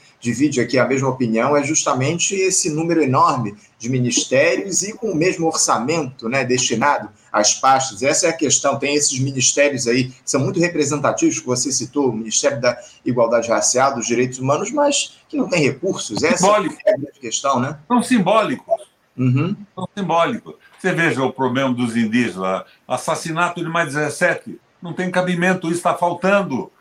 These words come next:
Speaker 2: uma ação mais concreta. Agora, por quê? Porque a ministra é ruim, não tá faltando meio,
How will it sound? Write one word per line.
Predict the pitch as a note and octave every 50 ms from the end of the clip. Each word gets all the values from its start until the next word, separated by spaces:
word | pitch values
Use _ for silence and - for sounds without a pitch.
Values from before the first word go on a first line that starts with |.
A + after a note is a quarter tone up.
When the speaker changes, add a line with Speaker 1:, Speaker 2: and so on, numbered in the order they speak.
| _ _
Speaker 2:
uma | - D3 D3+ D3+ C#3+
ação | - - F3+ E3+
mais | E3 D#3 C#3
concreta. | - - D3 C3 B2 - D#3 D#3+ D3+ C#3 - B2
Agora, | A#2 B2+ D3+ D3 C#3
por | - D3+ D3 -
quê? | - D3 D3 C3+ G#2+ - - _ _ _ _
Porque | _ A#2 A2+ A2 - C3 B2 A#2+ G#2+ G2+ F#2 - - - _
a | A2+ A2+
ministra | B2+ C3 C3 C#3+ E3 F3+ - - E3+ D3
é |
ruim, | C3+ D3+ F3+
não | F3 F3 E3+
tá | C#3+ - E3+
faltando | E3+ - E3 D#3+ D#3 - - G3+ G3 F#3+ F3+ F3+ E3+
meio, | E3 F3 A3 A#3 A3+ G#3 F#3 D#3 C#3 A#2 F#2+ -